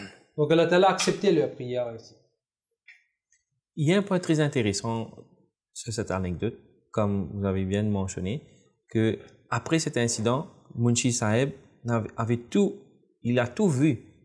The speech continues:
Speaker 2: mais il n'avait même pas encore accepté, même après cet incident-là aussi. Donc, cette anecdote était donc si extraordinaire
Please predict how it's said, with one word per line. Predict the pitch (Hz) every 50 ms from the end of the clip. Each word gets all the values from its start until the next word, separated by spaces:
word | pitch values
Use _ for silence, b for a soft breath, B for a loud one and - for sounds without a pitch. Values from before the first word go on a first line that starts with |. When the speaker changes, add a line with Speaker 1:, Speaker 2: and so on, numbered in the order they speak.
| _ _ -
Speaker 2:
mais | 127
il | 131
n'avait | 139 135 131 135 131
même | 143 170 180 175
pas | - 147
encore | 139 123 120 - 160 175 180
accepté, | - - - - 113 107 - - 113 - 113
même | 113 127 156 175 143
après | 135 - - 117
cet | 117 104 -
incident-là | 101 101 101 - 98 95 90 87 85 80
aussi. | 64 - - - - _ _ _ _ _ _ _ _ _ _ - b b b b b b b _ -
Donc, | 120 123 117
cette | - - 156 160
anecdote | 160 151 147 135 131 143 170 180 180 - - - -
était | 135 - 139 131
donc | 127 139 139 131
si | - - - - 226
extraordinaire | 220 214 220 - - 170 156 139 131 110 104 92 104 107 117 139 180